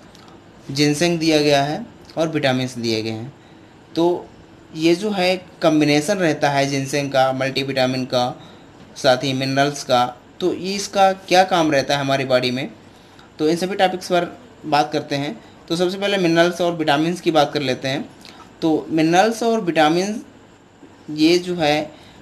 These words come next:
ऐसे supplement होते हैं जो कि हमारे body को maintain रखते हैं, जैसे कि हमारे हड्डियों का ख्याल रखते हैं, साथ ही, अ, iron की कमी वगैरह होती है उसको पूरा करते हैं और शरीर, शारीरिक ग्रोथ में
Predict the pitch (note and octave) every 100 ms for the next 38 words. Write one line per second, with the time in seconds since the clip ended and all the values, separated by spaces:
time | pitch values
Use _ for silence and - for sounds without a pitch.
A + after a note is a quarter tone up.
0 | - D3+ D#3 G#3+ F#3+ F3+ D#3+ D3 C#3+ B2
1 | C3+ B2+ C3 G#3+ - - - - - D3
2 | F3 F#3+ A3+ F3+ E3+ E3+ D#3+ D#3 D3 D3+
3 | D3+ D#3 - - - D#3 D3 C#3 D#3+ D#3
4 | D#3 D#3+ D3+ D3 D3+ - - - - -
5 | C#3+ C#3+ D3+ D#3 D#3 - - - - D#3+
6 | C#3+ C#3 C#3+ D3 C#3+ C#3+ D3 D3+ - -
7 | - C#3+ D#3 C#3+ C#3+ C3 - C#3 C#3+ D3
8 | C#3+ C#3 D3 D#3 - - - - C3 C3
9 | C3 - - D3+ D3 D#3 E3 E3 D3+ D3+
10 | D3 D3 D3 D3+ C#3+ D3 D3+ D3 C#3 D#3+
11 | D#3 D3+ C#3 C3 C3+ C3+ F3 - - -
12 | - - B2+ C3 C3+ C3+ C3 - - -
13 | E3+ D#3 E3+ E3 F#3 D#3+ D3 D3+ E3 D#3
14 | D#3 D#3+ D#3 E3+